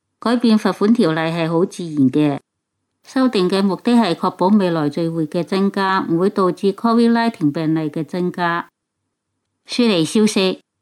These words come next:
新州交通廳長話唔會減少服務或調整票價。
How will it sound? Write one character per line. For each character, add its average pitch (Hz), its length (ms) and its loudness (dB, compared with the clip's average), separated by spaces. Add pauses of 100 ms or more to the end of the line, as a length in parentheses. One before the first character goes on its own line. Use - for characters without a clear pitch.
新 262 160 4
州 269 140 0
交 254 160 -2
通 262 180 2
廳 254 200 4
長 226 200 4
話 202 200 4
唔 160 180 4
會 175 140 2
減 190 240 0
少 226 160 2
服 202 160 -4
務 175 200 -2
或 170 100 -2
調 165 280 -2
整 170 220 0
票 190 220 2
價。 156 420 -2